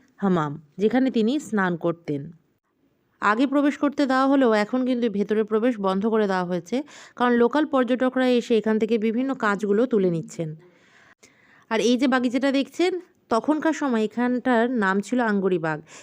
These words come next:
এখানে আঙুর চাষ করা হতো। এটি হলো দেওয়ানি আম। সাধারণ জনগণের কথা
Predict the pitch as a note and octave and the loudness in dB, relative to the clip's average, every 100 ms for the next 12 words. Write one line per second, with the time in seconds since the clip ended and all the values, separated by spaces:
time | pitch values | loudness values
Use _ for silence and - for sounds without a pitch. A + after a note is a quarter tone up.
0 | - - C#4+ C4+ A#3+ - G#3 A3+ B3+ G#3+ | -2 0 2 2 2 2 2 2 2 0
1 | F3+ - E3 D#3+ D#3 D#3+ D3+ - _ _ | -2 -2 -2 -2 -6 -8 -10 -10 _ _
2 | _ _ _ _ _ - A#3 D#4 D4 B3+ | _ _ _ _ _ -2 0 4 6 6
3 | D#4 B3 G#3+ G#3+ G3+ E3+ D3+ D#3 - - | 6 6 6 6 2 0 -2 -8 -16 -20
4 | _ - A#3+ C4 E4 E4 C#4+ C#4 C#4 C#4+ | _ -2 2 4 4 2 2 2 0 0
5 | D4 C#4+ _ _ - G#3+ G#3+ B3 F#3+ | 0 -2 _ _ -2 -2 0 -2 -2